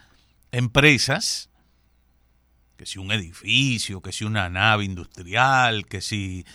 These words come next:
la instalación de las maquinarias o de los equipos, eh, etcétera, todo eso necesita una buena cantidad de personal nativo.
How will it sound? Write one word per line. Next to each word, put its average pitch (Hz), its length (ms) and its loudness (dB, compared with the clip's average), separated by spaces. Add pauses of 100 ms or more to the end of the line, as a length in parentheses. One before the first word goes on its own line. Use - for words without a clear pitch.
(240)
la 107 100 -4
instalación 107 600 -2
de 120 80 0
las 107 120 0
maquinarias 104 1200 2 (320)
o 104 140 -2
de 104 100 0
los 95 240 -2
equipos, 110 1000 -2 (720)
eh, - 260 -18
etcétera, 123 760 0 (800)
todo 131 340 -2
eso 160 280 -2
necesita 139 800 -4 (840)
una 147 440 0 (240)
buena 107 480 -2
cantidad 120 500 0
de 185 120 -2
personal 120 760 -4
nativo. 151 840 2